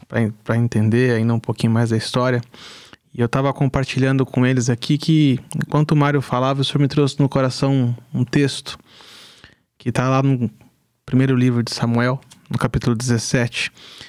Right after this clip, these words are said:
que é uma passagem muito conhecida, né? Uma passagem em que o pequeno Davi enfrenta o gigante Golias. E Davi era um jovem muito pequeno, muito franzino, mas que mostrou uma grande coragem, né? Uma grande,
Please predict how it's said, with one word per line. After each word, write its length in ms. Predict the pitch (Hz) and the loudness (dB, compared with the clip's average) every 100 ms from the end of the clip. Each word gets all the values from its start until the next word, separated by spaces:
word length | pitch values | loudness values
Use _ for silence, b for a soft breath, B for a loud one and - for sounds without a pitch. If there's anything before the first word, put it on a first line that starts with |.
| B | B
que 140 | _ 202 | _ 0
é 20 | |
uma 140 | 226 | 0
passagem 440 | 220 185 - 165 151 | 2 -2 0 2 4
muito 220 | 156 - | 2 2
conhecida, 500 | 147 127 - 151 143 | 0 0 0 0 2
né? 100 | 131 | 2
Uma 80 | 131 | 0
passagem 560 | 127 120 135 135 127 131 | -2 -4 0 2 2 2
em 60 | |
que 340 | 123 131 120 113 B B B B - | 2 2 0 0 B B B B -20
o 60 | |
pequeno 640 | - 120 - 131 131 117 117 | -6 -4 0 0 2 0 0
Davi 420 | 123 135 120 131 135 | 0 0 2 4 2
enfrenta 460 | 117 135 143 135 | 2 0 0 0
o 20 | |
gigante 460 | 123 127 131 131 127 | -2 0 0 0 0
Golias. 640 | 123 123 165 147 - - - b b b b b b _ _ - | 0 2 4 2 0 -10 -14 b b b b b b _ _ -4
E 800 | 123 120 120 117 117 110 113 135 _ _ _ _ | 2 4 4 4 4 2 0 -4 _ _ _ _
Davi 320 | 143 143 131 175 | 0 2 2 4
era 120 | 185 | 4
um 100 | 170 | 4
jovem 240 | 151 147 | 4 4
muito 300 | 147 156 156 - _ _ _ - | 2 2 -2 -12 _ _ _ -8
pequeno, 460 | 110 - 185 175 | -4 0 2 4
muito 220 | 143 139 | 4 2
franzino, 580 | - 139 135 123 139 175 | 0 2 2 2 2 4
mas 220 | 160 151 | 2 2
que 100 | 151 | 0
mostrou 480 | 156 151 131 - 151 | 2 2 0 0 2
uma 160 | 156 139 | 2 2
grande 580 | 131 139 175 151 135 117 - | 2 2 2 4 2 0 -4
coragem, 600 | 139 120 123 139 120 113 | -2 0 0 0 0 0
né? 220 | 127 151 | 2 2
Uma 260 | 123 117 113 | 0 -2 0
grande, 540 | 120 131 135 127 113 | 0 0 2 2 0